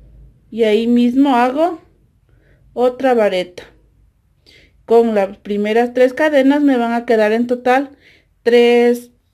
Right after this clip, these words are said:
varetas. Voy a dejar una cadena de separación y voy a ir al siguiente espacio que he dejado tres. Luego de estos cinco puntos bajos dejé otras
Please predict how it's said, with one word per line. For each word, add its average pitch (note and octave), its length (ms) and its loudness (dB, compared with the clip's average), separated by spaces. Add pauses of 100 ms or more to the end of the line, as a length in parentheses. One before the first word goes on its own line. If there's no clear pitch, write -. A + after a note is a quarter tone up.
(100)
varetas. G#3 680 -2 (160)
Voy A#3+ 200 2
a C#4+ 120 2
dejar A#3+ 380 -4 (320)
una B3 380 -2
cadena B3+ 440 0
de B3+ 140 -4
separación C#4 880 -2 (400)
y C4+ 180 2
voy A3+ 300 4
a C4+ 60 4
ir C#4 180 2
al C4+ 100 2
siguiente A#3+ 380 -2
espacio C4+ 500 -2
que A#3 160 2
he - 20 0
dejado A#3 460 0
tres. G#3+ 300 -2 (320)
Luego A#3 240 4
de B3 120 6
estos B3 320 -2
cinco B3 320 -2
puntos A#3+ 320 0
bajos A#3 380 0
dejé A3+ 380 -2
otras A#3 500 -4